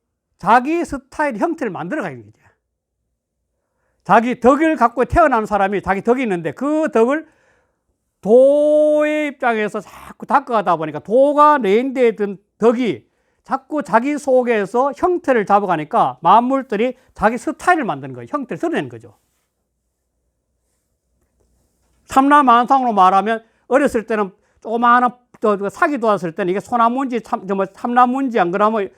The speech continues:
어, 백천, 그 은행나무인지 분별 안 되는데 지나다 보면 그래서 분리되듯이 자꾸 분리되는 거지, 형태가. 사람도 제일 처음 보는데 자기 공부를 하다 보니까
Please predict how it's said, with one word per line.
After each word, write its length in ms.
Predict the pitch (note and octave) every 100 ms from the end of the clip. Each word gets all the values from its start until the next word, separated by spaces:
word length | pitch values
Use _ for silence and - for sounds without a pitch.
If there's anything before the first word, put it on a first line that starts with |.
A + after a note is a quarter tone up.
| _ _
어, 260 | G3 G3 _
백천, 540 | G3+ G#3+ C4+ B3 -
그 200 | A3 G3
은행나무인지 600 | C4 C#4 A3 F3+ G#3+ G#3
분별 340 | - C#4+ C4+ F3+
안 140 | D#3+
되는데 520 | F3+ G3 G#3+ F3 B2 _ _
지나다 360 | A#3+ C#4+ C4+ G#3+
보면 260 | F#3 G3+
그래서 160 | F#3 D#3
분리되듯이 580 | C4 B3 E3 D3 D3 D3
자꾸 160 | -
분리되는 420 | B2+ D4 G#3 C3
거지, 180 | A#2+ A2+
형태가. 360 | C#3 C3 A2 G#2+ _ _ _ _ _ _ _
사람도 540 | - C4 C4 C4 B3+ B3
제일 220 | A3+ A#3
처음 160 | C#4+
보는데 480 | G#3+ F#3+ G3 A#3+ B3 _ _
자기 240 | F3+ A3+
공부를 340 | G3+ F#3+ B3 G3+
하다 200 | G3+ F3+
보니까 460 | E3 D#3 - F3